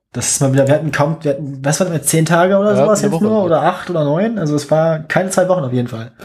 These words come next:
Speaker 2: Ich hatte sowieso darauf gehofft, dass du sagst, du kannst nicht am Mittwoch oder Donnerstag. Aber irgendwie war heute schon ein bisschen früh.
Speaker 1: Ja, tut mir ja leid, aber du hast, ne? d-, d-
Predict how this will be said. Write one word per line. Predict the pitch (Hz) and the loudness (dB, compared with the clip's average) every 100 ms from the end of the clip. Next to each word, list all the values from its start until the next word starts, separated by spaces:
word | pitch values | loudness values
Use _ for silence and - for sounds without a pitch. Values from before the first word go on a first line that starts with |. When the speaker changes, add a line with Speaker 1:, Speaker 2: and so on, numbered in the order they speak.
| - - | -20 -6
Speaker 2:
Ich | - | 0
hatte | 185 | 2
sowieso | 185 190 | 0 -2
darauf | - 180 | 0 0
gehofft, | 170 175 - | 0 -2 -2
dass | 170 | -4
du | - | -2
sagst, | 170 175 - | -2 -2 -4
du | |
kannst | - 185 | -6 -4
nicht | 180 - | -4 -4
am | 190 | -4
Mittwoch | - - | -4 -4
oder | 151 | -2
Donnerstag. | 143 185 170 - 156 - - _ - - _ _ _ | 0 0 -2 -2 -4 -4 -18 _ -20 -20 _ _ _
Aber | - 170 190 | 0 2 2
irgendwie | 226 233 240 | 0 0 -2
war | 185 | 2
heute | 190 202 233 | 2 2 0
schon | - 269 | -8 -16
ein | - - | -20 -8
bisschen | 480 - - 247 | -6 -6 -4 -4
früh. | 254 - 170 120 _ _ - - - | -4 -6 -4 -4 _ _ -20 -20 -2
Speaker 1:
Ja, | 165 147 | 2 2
tut | - 165 | 0 2
mir | 127 | 2
ja | 113 | 2
leid, | 104 143 208 | 0 0 0
aber | 123 | 0
du | 110 | -2
hast, | 110 123 - | -4 -4 -4
ne? | 143 - 107 | -4 -4 -6
d-, | - | -14
d- | - | -16